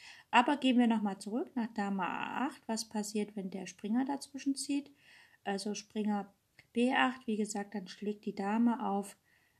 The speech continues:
ähm, dann schlägt die Dame auf B acht mit Schach. Der König kann jetzt entweder nach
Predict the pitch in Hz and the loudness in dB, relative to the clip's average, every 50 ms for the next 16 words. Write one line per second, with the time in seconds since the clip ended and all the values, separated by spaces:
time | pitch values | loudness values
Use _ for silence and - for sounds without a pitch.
0 | _ _ - 202 202 202 196 190 185 180 185 _ _ _ _ _ _ _ _ _ | _ _ -4 -2 -2 -2 -2 -4 -6 -8 -14 _ _ _ _ _ _ _ _ _
1 | _ _ _ _ _ _ _ _ _ _ _ _ _ _ _ _ _ _ _ _ | _ _ _ _ _ _ _ _ _ _ _ _ _ _ _ _ _ _ _ _
2 | - - - _ _ _ _ _ _ - _ _ _ - 226 214 - - 226 233 | -20 -20 -20 _ _ _ _ _ _ -20 _ _ _ -4 -4 -4 -2 -2 -4 -2
3 | - 214 - 220 214 214 214 214 214 214 - - - 214 - 214 - - - 208 | -2 -2 0 2 4 4 4 2 2 0 -4 -4 -4 -4 -4 -4 -6 -6 -6 -6
4 | 214 - - 247 277 330 - - _ - - - - - _ - 214 214 - 247 | -4 -2 0 0 0 0 -2 -10 _ -20 -20 -20 -20 -10 _ -2 -2 0 4 6
5 | 247 262 269 285 269 - - 254 233 220 214 214 220 214 214 - - _ _ _ | 8 8 8 6 4 4 2 2 4 4 4 4 2 0 -2 -4 -6 _ _ _
6 | _ _ _ _ _ - - 220 220 214 220 226 226 226 226 220 208 208 202 202 | _ _ _ _ _ -2 0 2 2 2 2 0 0 0 0 0 0 0 0 0
7 | 202 196 185 | -2 -2 -4